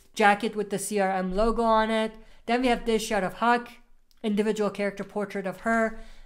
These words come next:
And then we have this pretty <laughs> interesting shot of Elizabeth. Now, Elizabeth,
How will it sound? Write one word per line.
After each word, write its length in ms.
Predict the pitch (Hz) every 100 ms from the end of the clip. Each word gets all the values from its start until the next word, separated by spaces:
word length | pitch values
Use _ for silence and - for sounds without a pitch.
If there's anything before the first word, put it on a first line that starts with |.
| -
And 240 | 220 208
then 360 | 226 262 247 214
we 140 | 208
have 260 | 196 208 -
this 200 | 226 240
pretty 280 | 240 240 233
<laughs> 140 | - 208
interesting 440 | 208 226 - 214
shot 460 | 196 208 190 196 -
of 220 | 185 175 -
Elizabeth. 800 | 196 190 233 202 165 147 139 - - - - -
Now, 320 | 202 196 202
Elizabeth, 680 | 214 240 226 220 240 233 233